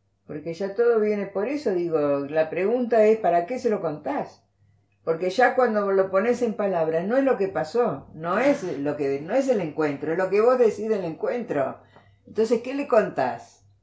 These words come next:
Una imaginación tuya, ¿qué le contás?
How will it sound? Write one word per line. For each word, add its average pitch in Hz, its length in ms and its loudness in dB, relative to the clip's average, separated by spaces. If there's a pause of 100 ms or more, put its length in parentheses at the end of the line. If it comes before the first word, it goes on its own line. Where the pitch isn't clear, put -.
(420)
Una 208 240 0
imaginación 196 840 -2
tuya, 226 480 -4
¿qué 277 140 -2
le 285 140 -2
contás? 139 540 0